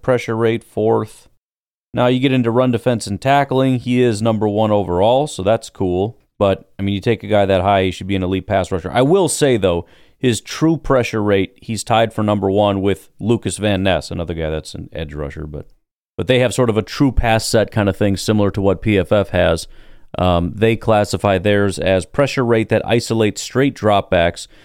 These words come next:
which are more likely to be similar across situations.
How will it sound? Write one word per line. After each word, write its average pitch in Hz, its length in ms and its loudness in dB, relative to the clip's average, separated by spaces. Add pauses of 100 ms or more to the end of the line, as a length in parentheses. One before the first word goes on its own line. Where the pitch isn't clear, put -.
(200)
which 110 180 -4
are 113 40 2
more 131 220 4
likely 113 320 2
to 101 80 -2
be 101 80 0
similar 107 480 0
across 95 400 0
situations. - 880 -4